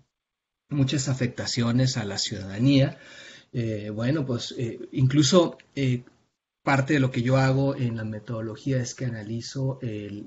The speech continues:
el Plan Nacional de Desarrollo y llama mucho la atención que el primer eje del plan es, eh, el tema de seguridad. Sin embargo, antes de iniciar el sexenio, el tema de, de la seguridad,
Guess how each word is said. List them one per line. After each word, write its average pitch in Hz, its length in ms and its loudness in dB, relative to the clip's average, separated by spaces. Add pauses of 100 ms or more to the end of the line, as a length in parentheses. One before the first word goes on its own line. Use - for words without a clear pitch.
(120)
el 113 200 -10
Plan 123 320 -2
Nacional 127 400 -2
de 139 140 2
Desarrollo 147 640 2 (280)
y 147 80 -4
llama 151 240 2
mucho 160 300 0
la 160 80 2
atención 147 680 0
que 165 340 -2 (100)
el 127 260 0
primer 123 380 0
eje 143 220 -2
del 127 220 0
plan 139 520 -2
es, 131 400 -4 (480)
eh, 117 420 -4
el 117 160 -4
tema 143 300 4
de 131 80 4
seguridad. 127 800 0 (640)
Sin 143 220 4
embargo, 165 560 4
antes 170 360 -2
de 170 60 2
iniciar 143 400 0
el 170 120 -4
sexenio, 147 640 -6
el 127 220 -4
tema 165 320 -4
de, 143 320 -4
de 147 400 -4
la 170 160 -6
seguridad, 135 760 -2